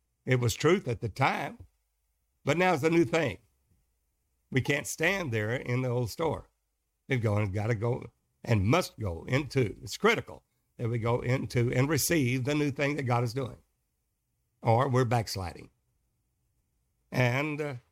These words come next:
he answered and spake unto those that stood before him, saying, "Take away the filthy garments from him," from Joshua, the ones called by the name of Sh-, of Yeshua,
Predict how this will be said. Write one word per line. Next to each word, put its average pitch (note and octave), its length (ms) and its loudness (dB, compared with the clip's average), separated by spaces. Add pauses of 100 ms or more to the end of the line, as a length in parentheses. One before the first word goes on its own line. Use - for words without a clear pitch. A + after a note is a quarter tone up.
(220)
he B2+ 240 0
answered D#3 380 0
and D3 140 -2
spake D#3 340 -4
unto B2+ 140 2
those C3+ 300 0
that D3 120 -4
stood D3 380 0
before C3+ 400 2
him, C3+ 160 4
saying, B2+ 480 0 (340)
"Take E3+ 300 2
away D#3+ 320 2
the C#3+ 180 -2
filthy D#3 500 0
garments C3 500 2
from D#3 580 2 (180)
him," A2 480 -2
from D3+ 260 2
Joshua, A#2 520 -2 (400)
the B2+ 80 -2
ones D3+ 260 2
called D3 300 2
by C#3+ 60 0
the C#3+ 100 -2
name C#3+ 200 0
of C#3 120 0
Sh-, - 400 -4
of C3+ 160 2
Yeshua, C3 480 -4